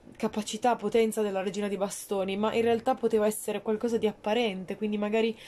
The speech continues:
eh, nell'aspetto fisico vi presentavate come una Regina di Bastoni, però poi in realtà non riuscivate ad avere, eh, la, la solidità e la parte caratteriale che costra-, contraddistingue la Regina di Bastoni.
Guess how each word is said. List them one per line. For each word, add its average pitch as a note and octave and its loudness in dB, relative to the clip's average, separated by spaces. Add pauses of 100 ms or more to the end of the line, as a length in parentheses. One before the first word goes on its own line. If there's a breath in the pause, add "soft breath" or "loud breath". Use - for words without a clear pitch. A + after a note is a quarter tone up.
(400 loud breath)
eh, C3 -2
nell'aspetto A#3 0
fisico B3+ 4
vi A3+ -2
presentavate A3 2
come G3 -8
una G3 0
Regina G3 0
di F#3+ -4
Bastoni, F#3+ -4
però A#3 0
poi A#3+ 2
in A#3 4
realtà A3 2
non G#3+ 2
riuscivate A#3+ 0
ad G#3 0
avere, G#3+ 4 (640 loud breath)
eh, A3 2
la, G#3 2 (460)
la G#3+ 2
solidità A3+ 0 (320)
e G3 -4 (1300)
la G#3 2
parte C4 2
caratteriale G#3+ 4
che A3 2
costra-, G3+ -4
contraddistingue G#3 -2
la F#3+ 0
Regina F#3+ -2
di F#3+ -2
Bastoni. F#3+ -4